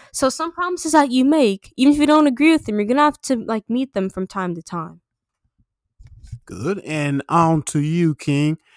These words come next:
Speaker 2: If I promised you I'm gonna get you a hundred dollars by the end of the week, and then the end of the week comes and I was like, "King, I know I promised you, but I gotta work on the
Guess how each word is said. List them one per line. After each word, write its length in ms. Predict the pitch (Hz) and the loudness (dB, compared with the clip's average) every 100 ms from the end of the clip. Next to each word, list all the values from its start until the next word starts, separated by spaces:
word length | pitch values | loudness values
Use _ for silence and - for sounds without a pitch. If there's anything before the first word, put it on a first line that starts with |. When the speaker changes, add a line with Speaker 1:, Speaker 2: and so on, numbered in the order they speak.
| _ - | _ -12
Speaker 2:
If 160 | - | 2
I 100 | 175 | 2
promised 500 | 180 202 196 190 - | 4 6 6 4 0
you 60 | 180 | 0
I'm 80 | 175 | 2
gonna 120 | 160 | 2
get 300 | 165 170 - | 2 2 2
you 200 | 170 151 | 0 2
a 40 | |
hundred 300 | 143 190 185 | 2 0 2
dollars 320 | 180 175 165 | 4 4 4
by 220 | 151 160 151 | 2 2 2
the 80 | |
end 200 | 147 170 | 0 0
of 60 | 165 | 0
the 80 | 160 | 2
week, 360 | 156 131 - _ _ _ _ - | 0 -2 -6 _ _ _ _ -8
and 180 | 135 151 | -4 0
then 200 | 170 170 | 2 2
the 100 | 147 | 0
end 160 | 175 | 0
of 80 | 160 | 0
the 80 | 156 | 0
week 260 | 160 160 | 0 -2
comes 320 | - 147 139 135 | -4 -6 -4 -4
and 80 | |
I 100 | 135 | -4
was 120 | 131 131 | -4 -4
like, 300 | 123 120 - | -4 -6 -6
"King, 440 | 170 170 170 170 - _ _ _ | -2 0 0 -2 -8 _ _ _
I 120 | - | -4
know 220 | 135 170 | 2 4
I 100 | 170 | 4
promised 520 | 160 170 165 165 156 - | 4 4 4 4 0 -2
you, 120 | 160 | 0
but 160 | 139 | 0
I 40 | 135 | 2
gotta 220 | 147 143 | 2 2
work 300 | 135 160 151 | 2 0 0
on 240 | 160 160 | -2 0
the 280 | 143 127 117 | 0 -2 -4